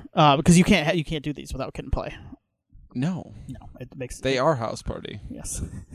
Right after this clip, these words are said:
Speaker 1: <laughs>
Speaker 2: I would love to see them do a House Party movie now with those two as the leads.
Speaker 1: Y-, yeah.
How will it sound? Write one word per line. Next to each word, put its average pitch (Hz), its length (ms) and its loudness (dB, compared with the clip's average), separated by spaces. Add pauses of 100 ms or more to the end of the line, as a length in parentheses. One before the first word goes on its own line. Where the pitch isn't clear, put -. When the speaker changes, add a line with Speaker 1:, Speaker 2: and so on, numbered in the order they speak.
Speaker 1:
<laughs> - 440 -16
Speaker 2:
I 185 160 8
would 214 140 8
love 190 100 2
to 160 80 -6
see 180 140 0
them 160 120 2
do 143 140 4
a 127 60 4
House 127 240 2
Party 139 160 0
movie 120 180 0
now 117 320 -4
with 113 140 -2
those 120 240 -6
two 117 100 -8
as - 100 -12
the 117 80 -16
leads. - 540 -8 (180)
Speaker 1:
Y-, - 80 -10 (140)
yeah. - 180 -2